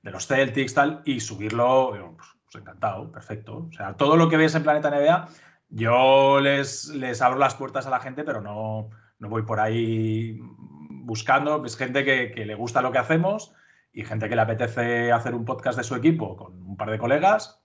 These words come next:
y aquí las puertas abiertas sin, sin ninguna duda. Graban cuando quieren,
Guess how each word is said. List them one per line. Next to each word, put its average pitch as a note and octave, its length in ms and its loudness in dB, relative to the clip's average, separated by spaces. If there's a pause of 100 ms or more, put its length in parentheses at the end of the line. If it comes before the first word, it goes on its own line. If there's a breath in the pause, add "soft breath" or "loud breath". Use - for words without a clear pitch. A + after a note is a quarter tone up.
(240)
y G#2+ 120 -10
aquí A2+ 500 0
las A2 160 -2
puertas G#2+ 300 -6
abiertas A2 460 0
sin, G#2 360 -4
sin F#2+ 160 -14
ninguna G2+ 280 -2
duda. C3+ 320 0 (260 loud breath)
Graban C#3 380 4
cuando B2+ 280 0
quieren, F#3+ 580 0